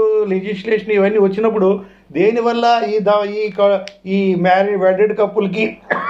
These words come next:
<coughs> మంచి జరుగుతుందనే విషయాన్నే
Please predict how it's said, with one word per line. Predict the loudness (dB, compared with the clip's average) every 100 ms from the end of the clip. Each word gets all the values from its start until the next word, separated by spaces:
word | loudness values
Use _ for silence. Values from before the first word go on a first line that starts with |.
| -2
<coughs> | -2 -6 -14 -20 -20 -20 _ _ -14 -6 0 0 0 -4 -2
మంచి | -2 -2 -2
జరుగుతుందనే | 0 0 0 -2 0 0 0
విషయాన్నే | 0 -2 0 -2 0 -2